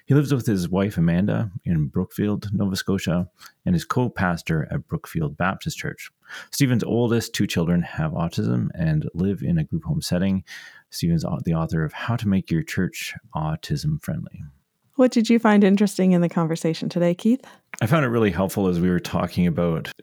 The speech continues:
Speaker 1: being a, a family, the family of God, the household of God, uh, kinship, friendship,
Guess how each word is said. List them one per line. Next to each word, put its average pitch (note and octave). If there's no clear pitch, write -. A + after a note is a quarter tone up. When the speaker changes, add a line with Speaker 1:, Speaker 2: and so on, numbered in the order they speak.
Speaker 1:
being E2+
a, D2
a -
family, G#2+
the E2+
family F2+
of D2
God, E2+
the D#2
household D#2+
of D#2
God, F2
uh, D#2
kinship, G#2
friendship, F#2+